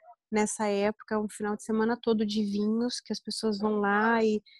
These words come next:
e tomam vários tipos de vinhos, experimentam a, é, as bebidas que tão saindo agora, e aí, é,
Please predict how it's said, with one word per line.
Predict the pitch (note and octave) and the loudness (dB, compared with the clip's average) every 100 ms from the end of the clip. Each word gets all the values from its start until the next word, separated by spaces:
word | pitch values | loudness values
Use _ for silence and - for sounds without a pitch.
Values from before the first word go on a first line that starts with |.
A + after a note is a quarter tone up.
| - A3 | -12 -8
e | C#4 | 0
tomam | A3+ A#3 G#3+ | 2 4 4
vários | G#3+ A#3+ B3+ | 4 4 0
tipos | - A3 A3+ | -4 -8 -4
de | G#3 G3+ | -2 -2
vinhos, | G#3 A3+ A#3+ A3 G#3 | 0 0 2 0 -2
experimentam | G#3+ - G#3+ G#3+ G#3 A3+ A3+ A3 G#3+ | -6 -2 0 0 0 0 -2 -2 0
a, | G#3 G3+ - - - - - - | 0 -2 -4 -16 -20 -18 -12 -2
é, | G3+ G3 F#3+ F#3+ F#3 - | 0 0 0 -2 -6 -6
as | G3+ G3+ | -2 -2
bebidas | G3+ G3 G#3 G#3+ - | -2 -4 -2 -2 -4
que | - | -4
tão | G#3+ | -4
saindo | G#3 G#3+ G3+ G#3+ | -4 -4 -2 0
agora, | G#3 G3 F#3+ G3 A#3 A#3+ A3 G#3 G3+ | -2 -2 -2 0 2 2 0 -2 -4
e | G#3 G#3 | -2 -2
aí, | G3+ G#3 G#3+ - - - _ G3+ | -2 -2 -4 -8 -20 -20 _ -4
é, | G3+ G3 G3 | -2 0 -2